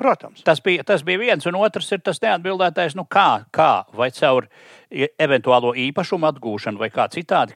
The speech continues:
Speaker 2: kā, kā tad izdevās komunistiem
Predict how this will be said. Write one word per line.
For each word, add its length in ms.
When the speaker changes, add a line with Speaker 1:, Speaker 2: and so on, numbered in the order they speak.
Speaker 2:
kā, 320
kā 240
tad 160
izdevās 560
komunistiem 760